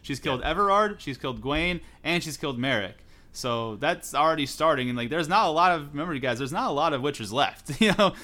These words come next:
Speaker 1: So killing
Speaker 2: Yeah.
Speaker 1: three in their sleep, that, that's already a huge deal. And then when you mentioned that, you know, uh, Ciri upcutted Geralt, she actually sliced up with a dagger and cut Geralt's face and run. So, like, he's got
Speaker 2: Oh,
Speaker 1: this,
Speaker 2: I
Speaker 1: like,
Speaker 2: didn't
Speaker 1: cut on
Speaker 2: see
Speaker 1: his
Speaker 2: that.
Speaker 1: face
Speaker 2: That
Speaker 1: now,
Speaker 2: was
Speaker 1: too,
Speaker 2: good.
Speaker 1: so,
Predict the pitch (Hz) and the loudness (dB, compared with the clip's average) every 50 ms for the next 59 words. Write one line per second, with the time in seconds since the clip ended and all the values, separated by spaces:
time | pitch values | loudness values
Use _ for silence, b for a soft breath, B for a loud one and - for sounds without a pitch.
0 | B B - 151 143 - 220 240 220 190 185 - 165 165 185 185 180 170 156 147 | B B -8 -4 0 2 4 4 2 0 -2 -4 -2 0 0 2 0 0 -2 -2
1 | 131 123 - - 151 165 156 127 107 120 120 113 - 143 170 - 175 170 165 147 | -4 -4 -4 -4 -4 -2 -2 -2 -4 -6 -8 -6 -4 -4 -4 -2 0 0 0 0
2 | 135 117 117 127 143 139 117 110 127 143 139 117 104 B B B B B B B | -2 -2 -2 -2 -2 -4 -4 -4 -4 -2 -2 -2 -2 B B B B B B B
3 | - 156 160 185 214 233 220 185 180 196 196 - 180 170 160 151 139 135 131 139 | -6 -2 -2 0 0 0 0 0 0 -2 -2 -4 -4 -4 -2 -2 -2 -2 -2 -2
4 | 139 131 127 127 113 104 - - 127 131 127 - - 165 160 143 - 139 131 - | -2 -2 -2 -4 -6 -10 -8 -4 -4 -4 -2 -2 -2 -2 -2 0 -2 -2 -4 -4
5 | - 156 139 127 117 107 135 139 131 120 110 - - 156 160 202 - - 185 156 | -4 -4 -4 -4 -4 -4 -2 -2 -2 -2 -4 -4 -4 -4 -4 -4 -4 -4 -6 -6
6 | 151 - - 180 175 170 165 - 170 - - 127 117 107 - 117 135 160 175 143 | -6 -6 -4 -4 -4 -4 -4 -6 -6 -6 -6 -8 -8 -6 -4 -2 0 0 0 -2
7 | 131 117 110 107 - - 160 131 - - 147 127 110 - - - - 135 156 147 | -4 -4 -4 -4 -4 -4 -6 -6 -6 -6 -8 -6 -8 -10 -12 -10 -8 -6 -6 -6
8 | - - 110 104 101 101 104 - - 120 120 110 B B B B B B B - | -6 -8 -10 -10 -10 -10 -10 -8 -6 -6 -6 -6 B B B B B B B -6
9 | 143 139 135 131 127 127 127 117 110 110 113 127 156 151 143 135 131 127 - - | -6 -2 2 4 4 4 4 4 2 0 0 0 2 2 2 0 0 -2 -2 0
10 | 151 147 147 143 - 147 135 127 113 95 - 151 151 127 113 - - 131 120 113 | 0 -2 -2 -2 -2 -2 -2 0 0 -2 -2 -2 -2 -2 -2 -4 -4 -2 -2 -2
11 | 110 | -4